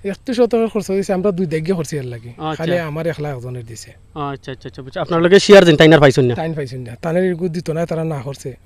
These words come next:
Speaker 1: বলে এগুলো টাকা পাইতো না।
Speaker 2: আচ্ছা, আচ্ছা, বুঝছি।
Speaker 1: বুঝছেন নি? এগুলো তারা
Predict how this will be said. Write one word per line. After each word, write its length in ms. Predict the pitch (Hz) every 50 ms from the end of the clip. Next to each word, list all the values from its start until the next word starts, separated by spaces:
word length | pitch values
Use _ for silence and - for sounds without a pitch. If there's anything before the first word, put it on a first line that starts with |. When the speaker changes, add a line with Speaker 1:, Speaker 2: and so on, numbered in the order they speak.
| _ -
Speaker 1:
বলে 100 | 123 135
এগুলো 180 | 135 127 135 135
টাকা 220 | - - 127 131
পাইতো 260 | 120 117 107 - 107
না। 400 | 107 - - - - - - 139
Speaker 2:
আচ্ছা, 200 | 135 120 - -
আচ্ছা, 200 | 135 - - 135
বুঝছি। 280 | 127 131 - - - - 113 _ _ _ _ _ _ - _ - _ _ _ _ _ _ _ _ -
Speaker 1:
বুঝছেন 220 | 139 127 147 127
নি? 60 | 110 107 - _ - _ _ _ _ _ _ -
এগুলো 160 | 185 185 220
তারা 240 | - 214 202 214 214